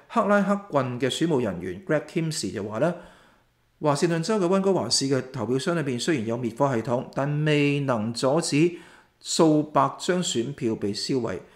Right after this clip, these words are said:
即係個噴粉嘅系統呢，失靈，外面燒，入邊冇噴粉，燒到和晒，數百張選票被燒毀。噉你，問你啦，你點知道邊個人投咗票呢？邊張選票打邊個呢？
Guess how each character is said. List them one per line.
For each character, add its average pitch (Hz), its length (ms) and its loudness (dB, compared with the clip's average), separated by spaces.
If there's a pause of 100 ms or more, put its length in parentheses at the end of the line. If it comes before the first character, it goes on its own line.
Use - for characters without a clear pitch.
(160)
即 - 120 -2
係 208 40 0
個 185 60 0
噴 139 300 -2
粉 131 360 -8
嘅 135 120 -4
系 107 120 -4
統 110 80 -8
呢， 127 140 -6 (540)
失 - 160 -2
靈， 101 140 -2 (800)
外 147 140 2
面 139 140 0
燒， 165 200 2
入 - 580 -6
邊 127 140 0
冇 117 140 0
噴 120 160 -2
粉， 120 240 -4 (280)
燒 - 300 2
到 127 100 2 (220)
和 95 260 -4
晒， 113 300 -4 (340)
數 170 400 4
百 160 300 0
張 196 240 0
選 135 320 -2
票 131 160 -2
被 104 160 -4
燒 113 220 -2
毀。 92 160 -6 (880)
噉 285 180 4
你， 240 220 4
問 151 200 0
你 139 140 4
啦， 147 220 4 (160)
你 175 160 8
點 175 300 4
知 214 260 0
道 131 320 2 (360)
邊 185 140 0
個 170 60 -2
人 135 80 -2
投 - 140 -8
咗 113 40 -4
票 110 160 -6
呢？ 110 140 -4 (560)
邊 202 160 2
張 202 120 4
選 143 200 -2
票 143 100 0
打 110 160 -4
邊 123 160 -6
個 107 120 -2
呢？ 117 100 -6